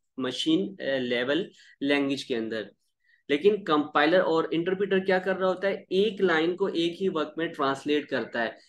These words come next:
लेकिन compiler भी एक language translator है, लेकिन वो क्या करता है कि आपके पूरे program को एक ही वक्त में translate करके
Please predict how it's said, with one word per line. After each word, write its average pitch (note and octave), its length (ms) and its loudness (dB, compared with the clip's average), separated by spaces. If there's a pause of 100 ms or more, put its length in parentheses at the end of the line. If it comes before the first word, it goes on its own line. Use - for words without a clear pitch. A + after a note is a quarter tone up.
(120)
लेकिन E3+ 280 2
compiler D3+ 600 2
भी G#3 100 -4
एक G#3+ 280 2
language D#3 440 -2
translator D#3+ 640 0
है, E3+ 120 2
लेकिन E3+ 260 0
वो D#3 200 -2
क्या F#3 160 -2
करता E3 300 -2
है E3+ 60 -2
कि F3 120 -4
आपके E3 320 0
पूरे G#3 460 2
program D3+ 600 -2
को F3 320 -4
एक E3+ 280 2
ही G3 120 0
वक्त D3 340 -2
में D#3+ 120 0
translate C#3 580 -4
करके D#3 480 -2